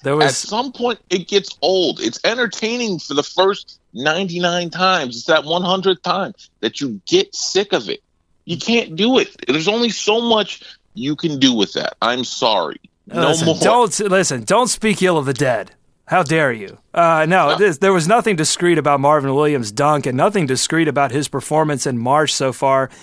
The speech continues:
Speaker 1: He's averaging thirty-six minutes per game, fifteen point three points shooting, fifty-six percent from the field, and thirty-six percent from beyond the arc, and adds to that ten point two rebounds. He's averaging a double-double in March,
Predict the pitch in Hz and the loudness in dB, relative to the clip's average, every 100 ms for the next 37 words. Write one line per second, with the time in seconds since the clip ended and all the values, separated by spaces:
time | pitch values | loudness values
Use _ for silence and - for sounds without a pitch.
0 | - - 147 151 175 180 156 160 131 175 | -20 -6 -2 2 4 4 2 -2 0 0
1 | 202 202 - 165 151 170 180 - 151 120 | 2 2 0 0 0 0 0 -2 -2 0
2 | 147 165 170 - - - - - 233 - | 0 0 -2 -4 -14 -20 -12 -2 -2 0
3 | 208 190 - 180 156 160 175 - 165 147 | 0 0 2 0 0 0 0 0 -2 0
4 | - 160 156 135 190 196 160 - 156 - | 0 0 0 0 0 0 -2 -2 -4 -4
5 | 139 165 139 143 135 - 151 147 135 - | -2 -2 -2 -2 -2 -2 0 0 -2 -10
6 | - - 135 131 - 208 208 120 170 143 | -20 -6 -4 -2 2 2 2 0 -2 -2
7 | - 131 160 147 123 - - _ 151 156 | -4 -2 0 -2 -4 -14 -20 _ 0 0
8 | 139 147 147 135 147 151 139 135 151 139 | 2 2 2 2 2 2 2 0 0 0
9 | 143 135 131 - 185 170 156 139 - 156 | 0 2 2 0 -2 0 -2 -2 -2 -2
10 | 135 160 127 127 139 214 277 196 233 214 | 0 0 0 -2 0 2 2 2 2 2
11 | 226 269 247 151 262 233 196 175 208 214 | 2 2 2 2 4 4 4 4 4 4
12 | 156 | 2